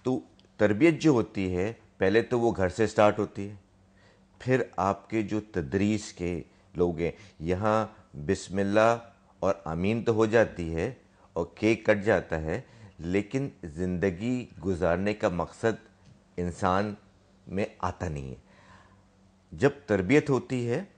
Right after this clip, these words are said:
यहाँ के कॉलेजों में आप देखेंगे कि बहुत से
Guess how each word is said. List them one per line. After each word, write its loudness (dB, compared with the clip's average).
यहाँ 0
के -2
कॉलेजों 2
में -4
आप -6
देखेंगे -4
कि -6
बहुत -4
से -4